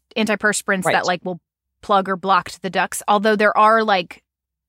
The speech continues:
Speaker 1: there can be aluminum, like, aluminum salts, like, if, when you see those, like, salt deodorants or whatever, um,
Speaker 2: Sure,
Speaker 1: for
Speaker 2: but
Speaker 1: the
Speaker 2: that's
Speaker 1: most
Speaker 2: still
Speaker 1: part, yeah.
Speaker 2: aluminum, right? So basically, so a deodorant, it, like, deodorizes, uh, sweat,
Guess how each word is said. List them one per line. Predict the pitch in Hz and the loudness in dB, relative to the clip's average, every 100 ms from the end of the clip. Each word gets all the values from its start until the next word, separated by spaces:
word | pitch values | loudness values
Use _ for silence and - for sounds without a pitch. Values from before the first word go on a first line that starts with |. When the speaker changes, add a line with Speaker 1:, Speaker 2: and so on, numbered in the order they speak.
| _ 202 | _ -6
Speaker 1:
there | 202 208 | -2 -2
can | - 240 233 | 0 2 2
be | 233 | 2
aluminum, | 202 196 196 190 | 0 0 0 0
like, | 180 - | 0 0
aluminum | 185 185 190 175 | -2 0 0 -2
salts, | - - - - - 180 277 381 _ - - - | -6 -8 -6 -6 -2 0 0 -2 _ -6 -6 -6
like, | - 214 | -6 -6
if, | 220 220 | -6 -4
when | 226 | -2
you | 202 | -2
see | - 208 | -2 -4
those, | 196 | -2
like, | 147 - | -4 -4
salt | - 185 - | -2 -2 0
deodorants | 214 220 220 220 - | -2 0 2 0 -4
or | 214 | -4
whatever, | 214 208 214 214 - - | -2 -2 -4 -8 -20 -8
um, | 180 170 165 | -6 -4 -6
Speaker 2:
Sure, | 165 - 220 170 | -6 -4 0 0
Speaker 1:
for | - | 2
Speaker 2:
but | 226 | 2
Speaker 1:
the | 240 | 4
Speaker 2:
that's | |
Speaker 1:
most | 214 202 | 4 4
Speaker 2:
still | 214 | 4
Speaker 1:
part, | 175 185 | 4 2
yeah. | 208 | 0
Speaker 2:
aluminum, | 170 160 160 | -2 -4 -4
right? | 170 170 220 190 | -4 -4 -4 -6
So | - 226 196 196 - - _ | 0 2 2 0 -8 -20 _
basically, | 220 240 - 220 185 170 175 _ _ | 2 2 -2 -6 -4 -4 -8 _ _
so | - 202 | -4 -2
a | 190 | 0
deodorant, | 220 247 254 240 226 226 | 2 2 2 0 0 -2
it, | - 170 | -6 0
like, | 165 160 | -2 -2
deodorizes, | 165 160 185 160 113 - 175 - 95 208 - _ - | 0 0 2 -2 -2 -4 -6 -10 -8 -12 -16 _ -2
uh, | 131 139 127 92 78 - - | 0 2 0 -4 -8 -14 -10
sweat, | - - - - 151 - | -8 -8 -6 -4 -4 -4